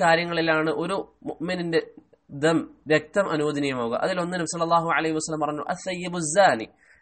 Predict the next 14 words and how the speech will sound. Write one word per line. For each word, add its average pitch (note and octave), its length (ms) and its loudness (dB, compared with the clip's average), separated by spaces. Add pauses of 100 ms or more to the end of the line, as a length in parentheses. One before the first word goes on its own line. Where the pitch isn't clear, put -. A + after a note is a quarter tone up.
ഒരു G3 140 0
വ്യക്തി, G3 380 -2
കല്യാണം F3+ 400 2
കഴിച്ചൊരു F3 300 -2
വ്യക്തി E3+ 460 -4 (720)
വ്യഭിചാരത്തിൽ G3 580 6
ഏർപ്പെട്ടാൽ E3+ 600 4
അവനെ F3+ 220 0
ശരീഅത്ത് F3+ 460 0
കൊന്നുകളയും. G3 640 4
അപ്പോൾ F#3+ 180 2
ആ F#3+ 60 8
സമയത്ത് G3+ 360 0
അവന്റെ F#3+ 460 0